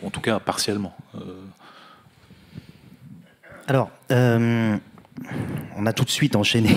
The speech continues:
Speaker 2: <laughs> avec la, la, la, la question linguistique, et c'est bien normal, puisqu'en s'agissant d'écriture, c'est quand même ce qui nous, ce qui nous intéresse en, en premier lieu, euh, de remarques que, que,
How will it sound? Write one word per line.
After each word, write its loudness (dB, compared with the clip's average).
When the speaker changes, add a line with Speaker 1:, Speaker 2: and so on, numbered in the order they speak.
Speaker 2:
<laughs> 2
avec -4
la, -2
la, 0
la, 0
la 0
question -2
linguistique, 0
et -4
c'est -8
bien -2
normal, 0
puisqu'en -6
s'agissant -6
d'écriture, -6
c'est -8
quand -8
même -4
ce -8
qui -10
nous, -4
ce -10
qui -8
nous -6
intéresse -6
en, -6
en 2
premier 4
lieu, 6
euh, 2
de 0
remarques 2
que, -10
que, -10